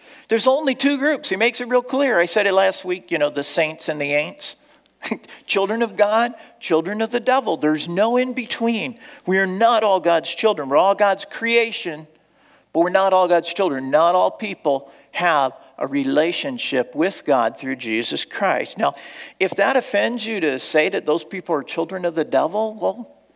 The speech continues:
I'm sorry. You're probably in the wrong camp if that offends you.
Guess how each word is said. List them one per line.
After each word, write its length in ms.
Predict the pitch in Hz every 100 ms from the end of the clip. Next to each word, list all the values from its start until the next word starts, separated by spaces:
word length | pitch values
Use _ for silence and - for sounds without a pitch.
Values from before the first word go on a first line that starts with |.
| _
I'm 140 | 180 190
sorry. 400 | - 233 349 -
You're 140 | 180
probably 420 | - 214 302 180
in 80 | 160
the 80 | 165
wrong 320 | 180 196 190
camp 460 | - - 269 - 147
if 160 | 131
that 200 | 143 147
offends 460 | - - 190 202 151
you. 300 | 117 123